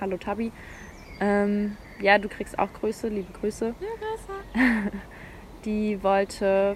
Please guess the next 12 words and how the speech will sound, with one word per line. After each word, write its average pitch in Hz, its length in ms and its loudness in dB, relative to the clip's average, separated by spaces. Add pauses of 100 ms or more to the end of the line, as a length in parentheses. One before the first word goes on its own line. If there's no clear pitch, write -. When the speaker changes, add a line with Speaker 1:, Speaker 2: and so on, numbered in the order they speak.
(160)
Speaker 1:
für 190 640 2 (640)
vier, 240 340 2 (580)
vier 262 120 2
Monate? 269 460 0 (260)
Ja, 214 220 4
für - 100 -10
vier 226 220 2
Monate 226 420 2
wollte 208 240 0
die 196 140 -4
nach 190 180 -4
Italien. 220 540 -2